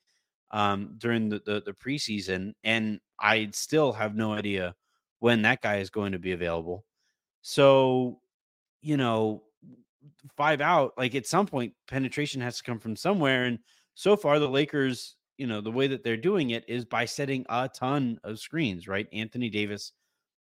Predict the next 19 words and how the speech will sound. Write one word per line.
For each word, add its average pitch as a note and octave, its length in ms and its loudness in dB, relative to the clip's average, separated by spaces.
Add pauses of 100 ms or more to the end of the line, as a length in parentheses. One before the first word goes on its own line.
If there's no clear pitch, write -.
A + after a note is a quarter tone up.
is B2 400 2
leaps B2 400 -2
and B2+ 140 0
bounds B2 360 2
ahead A2 240 0
of G#2 80 -4
everybody G2+ 420 -2
basically F#2+ 480 -4
right G2 220 0
now F#2 320 -2 (400)
in A2 140 0
terms A#2+ 320 0
of G2+ 120 -2
screen E3+ 300 0
assists, A#2 340 -4
which A#2+ 140 -8
is A#2 100 -8
great D#3 560 0
because A2 460 -2